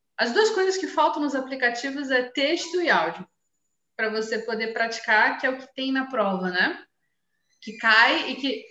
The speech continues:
eu acho que fica defasado nos aplicativos. Então, eu acho que mais do que você usar aplicativo, seria bom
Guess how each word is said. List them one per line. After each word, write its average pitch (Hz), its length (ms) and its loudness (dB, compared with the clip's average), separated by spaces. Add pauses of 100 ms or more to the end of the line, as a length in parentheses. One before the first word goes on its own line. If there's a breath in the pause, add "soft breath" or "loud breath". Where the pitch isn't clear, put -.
(180)
eu 226 100 0
acho 254 260 2
que 277 80 -4
fica 269 280 0
defasado 226 880 0 (120)
nos 214 200 -4
aplicativos. 214 720 -6 (800)
Então, 277 580 0
eu 240 160 0
acho 277 320 0
que 277 80 -6
mais 302 360 2
do 349 80 -6
que 339 100 -2
você 277 560 0 (1040)
usar 247 540 2
aplicativo, 269 840 -4
seria 262 400 -2
bom 233 460 -4